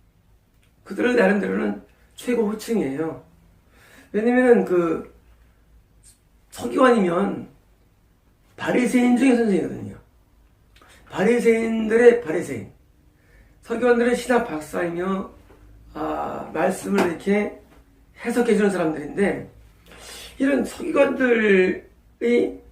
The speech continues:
예수님께 서기관들에게는 존경심에 의여로서 말, 말릴 겁니다. 아, 굉장히 호의적으로 봤다는 얘기입니다, 예수님에 대해서. "선생님, 당신에게서 표적을 보기를 원합니다." 또 좋은 말 합니다.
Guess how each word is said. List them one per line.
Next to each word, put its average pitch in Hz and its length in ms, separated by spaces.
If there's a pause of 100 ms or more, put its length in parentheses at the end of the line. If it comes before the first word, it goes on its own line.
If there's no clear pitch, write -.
(120)
예수님께 196 560 (420)
서기관들에게는 208 800 (220)
존경심에 226 760
의여로서 160 520
말, 143 240
말릴 135 180
겁니다. 120 300 (1080)
아, - 140
굉장히 196 320
호의적으로 233 420
봤다는 165 180
얘기입니다, 147 160
예수님에 - 240
대해서. 156 500 (360)
"선생님, 208 520 (640)
당신에게서 175 1080 (540)
표적을 240 640
보기를 165 320
원합니다." 120 520 (880)
또 233 100
좋은 214 200
말 240 140
합니다. 180 520